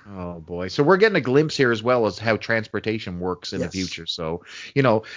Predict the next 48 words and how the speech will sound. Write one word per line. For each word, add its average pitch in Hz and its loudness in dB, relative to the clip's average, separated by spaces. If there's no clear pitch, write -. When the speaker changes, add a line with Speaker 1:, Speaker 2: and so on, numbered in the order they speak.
Speaker 1:
they're 147 8
using 208 4
these 147 4
flying 127 0
cars. 101 2
You 110 -2
know, 104 0
everybody 160 6
thinks 139 0
of 131 0
the 120 -2
future. 127 2
You 117 0
think, 113 -4
"Hey, 147 6
flying 123 -2
cars, 113 2
we 110 -6
can't 104 -4
wait 104 -4
to 101 -6
get 90 -4
there." 80 -4
Now 123 2
Speaker 2:
And 127 -2
video 147 6
payphones. 117 -4
Speaker 1:
And 147 4
video, 185 8
<laughs> - -6
and 185 4
video 208 6
payphones. 135 0
Here 277 -4
we 180 0
see 151 -2
a 135 0
combination 139 -6
of 104 -8
wheeled 170 2
and 165 -4
flying 101 -2
cars. 78 -6
So 113 -6
the 117 -8
flying 180 -2
Speaker 2:
Yes. 160 -6
Speaker 1:
cars 139 2